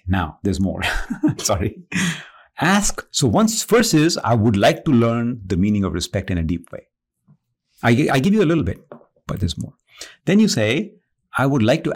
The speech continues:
ask wise people to teach me, because there's a skill involved in this, not just the conceptual knowledge of what I just gave you, right? I just gave you a concept right now. I didn't give you the skill that you can, that you are really, like, a skill is like, I can really cut, with, you know, cut a, an onion with my knife really well. Some people are really good. They go,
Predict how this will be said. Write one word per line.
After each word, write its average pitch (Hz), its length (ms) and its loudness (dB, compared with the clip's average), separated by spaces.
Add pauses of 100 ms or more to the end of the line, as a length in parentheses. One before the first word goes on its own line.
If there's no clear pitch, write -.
ask 147 340 0
wise 107 400 2
people 110 320 -4
to 113 120 -4
teach 127 240 -6
me, 107 60 0
because 127 260 -2
there's 160 180 -6
a 147 60 -6
skill 208 480 -4
involved 98 480 -6
in 98 80 0
this, 107 220 -6
not 120 160 -8
just 131 180 -10
the 123 80 -12
conceptual 110 480 -8
knowledge 92 280 -6
of 85 80 -10
what 80 80 -10
I 80 40 -10
just 85 140 -12
gave - 180 -12
you, - 100 -18
right? - 180 -8
I 220 80 -2
just 175 160 0
gave 147 120 -2
you 143 80 -2
a - 40 -6
concept - 420 -10
right - 160 -14
now. - 100 -12
I - 80 -8
didn't 285 160 -2
give 123 120 -4
you 127 80 -4
the 113 100 -4
skill 135 260 -8
that 104 120 -4
you 98 80 -4
can, 98 220 -10 (120)
that 110 160 -6
you 110 100 -4
are 101 60 -2
really, 110 320 -6 (120)
like, 127 140 -6
a 127 60 -4
skill 180 340 -2
is 117 160 -8
like, 113 260 -8 (280)
I 131 100 -4
can 120 160 0
really 110 420 -2 (220)
cut, 139 220 -4
with, 127 220 -4
you 117 120 0
know, 90 140 -4 (160)
cut 131 120 -8
a, - 320 -12
an 127 100 -6
onion 131 280 0
with 104 160 -4
my 95 100 -6
knife 95 240 -6
really 90 160 -8
well. 85 200 -6
Some 107 160 -4
people 101 200 -2
are 95 80 0
really 98 200 0
good. 90 220 -6
They 85 80 -6
go, 85 140 -12